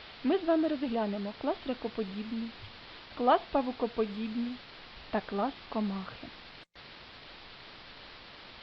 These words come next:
Цікаво, що час появи одягу вдалося встановити за допомогою генетичного аналізу вошей. Виявилося,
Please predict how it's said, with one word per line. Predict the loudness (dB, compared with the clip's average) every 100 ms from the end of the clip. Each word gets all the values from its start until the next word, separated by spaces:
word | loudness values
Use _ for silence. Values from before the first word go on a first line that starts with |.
| -12 -12 2
Цікаво, | 2 8 6 6 0 -8 -16 -16 -16 -4
що | -2
час | 6 6 6 4
появи | 6 8 8 6
одягу | 6 6 6 2 -2 -8 -12 -8 2
вдалося | 12 12 12 6
встановити | 4 6 6 8 6 4 4
за | 8 10
допомогою | 10 8 6 6 6 6 6
генетичного | 6 6 6 4 2 2 4 4
аналізу | 8 8 6 4 2
вошей. | 4 2 2 0 -2 -8 -16 -14 -14 0
Виявилося, | 6 8 8 6 0 -6 -4